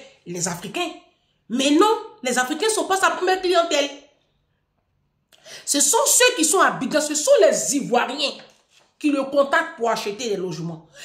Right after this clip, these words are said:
Quand la diaspora appelle, quand nous on, on l'appelle, quand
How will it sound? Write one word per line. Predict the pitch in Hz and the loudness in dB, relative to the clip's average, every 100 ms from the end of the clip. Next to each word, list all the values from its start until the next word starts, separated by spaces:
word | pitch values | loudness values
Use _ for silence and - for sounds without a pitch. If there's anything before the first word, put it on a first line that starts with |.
| - | -4
Quand | 480 494 330 | 0 2 2
la | - | 2
diaspora | 277 277 285 320 254 | -2 -2 -2 0 0
appelle, | - 302 339 - - - _ _ _ - | 0 0 0 -2 -14 -20 _ _ _ -2
quand | 415 | 0
nous | 440 466 339 247 | 6 6 8 4
on, | 226 240 | 0 -2
on | |
l'appelle, | 226 220 294 320 311 | -2 -2 0 -2 0
quand | 392 | 0